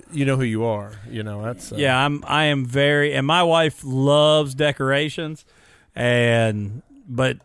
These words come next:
Speaker 2: I'm really happy because she loves all the seasons, so we have to go through Halloween. Well, we gotta go through harvest, and then Halloween, and then fall, and Thanksgiving, and then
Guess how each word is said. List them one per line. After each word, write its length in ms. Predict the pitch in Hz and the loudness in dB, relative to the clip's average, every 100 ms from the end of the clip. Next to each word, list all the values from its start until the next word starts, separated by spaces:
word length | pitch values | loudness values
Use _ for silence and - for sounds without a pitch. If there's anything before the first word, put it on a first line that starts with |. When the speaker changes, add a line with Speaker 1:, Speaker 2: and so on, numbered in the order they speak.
| - | -6
Speaker 2:
I'm 440 | 127 131 123 120 | 0 0 0 -2
really 360 | 113 131 143 139 | -2 2 2 2
happy 360 | 139 139 139 127 | 2 2 0 0
because 280 | 120 123 | 0 -2
she 140 | 113 127 | -4 -4
loves 420 | 123 127 120 - - | 0 0 0 -6 -4
all 220 | 127 135 | 0 0
the 160 | 135 127 | -2 -4
seasons, 580 | 143 139 120 147 135 | 0 0 0 -2 -4
so 160 | - 127 | -4 -4
we 140 | 120 127 | -2 0
have 160 | 127 | -2
to 100 | 139 | -4
go 180 | 120 123 | -4 -4
through 260 | 113 123 113 - - _ | -2 -4 -4 -8 -20 _
Halloween. 800 | - 127 127 123 135 139 143 139 - _ _ _ | -4 -2 0 0 2 2 0 -2 -8 _ _ _
Well, 80 | 131 | 2
we 80 | 147 | 4
gotta 120 | 151 | 4
go 80 | 143 | 2
through 160 | 131 | 0
harvest, 680 | 104 156 160 151 147 - - - | 2 2 2 2 0 -2 -10 -6
and 160 | 127 | -4
then 80 | 123 | -2
Halloween, 640 | 123 143 139 139 139 139 143 | 0 2 2 2 0 -2 -4
and 120 | 117 | -6
then 200 | 120 113 | -4 -4
fall, 720 | 107 - 143 139 139 135 131 131 | -4 0 2 4 4 2 0 -2
and 240 | 117 113 | -4 -2
Thanksgiving, 720 | 139 131 - 143 135 131 123 | -2 -2 -2 -2 0 0 -2
and 140 | 123 123 | -4 -2
then 160 | 123 | -4